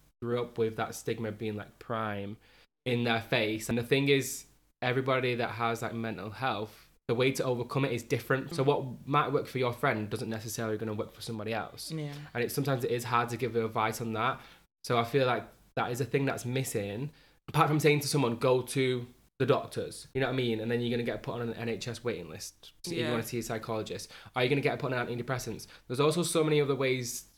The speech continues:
Speaker 1: that I feel like you can deal with it, but there's also a knowledge. I personally don't even know if my friend was, "Oh, like, I've been feeling super, super low,
Speaker 3: Mm.
Speaker 1: and I kind of feeling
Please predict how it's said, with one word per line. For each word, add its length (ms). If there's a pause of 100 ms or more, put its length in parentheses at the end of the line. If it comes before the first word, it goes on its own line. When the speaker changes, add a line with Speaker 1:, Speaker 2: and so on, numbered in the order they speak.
(140)
Speaker 1:
that 100
I 80
feel 160
like 100
you 60
can 180
deal 220
with 160
it, 200
but 80
there's 160
also 460
a 100
knowledge. 500 (320)
I 180
personally 420
don't 180
even 200
know 180
if 120
my 180
friend 260
was, 220
"Oh, 260
like, 240
I've 60
been 140
feeling 360
super, 240
super 280
low, 520
Speaker 3:
Mm. 300
Speaker 1:
and 80
I 80
kind 220
of 120
feeling 360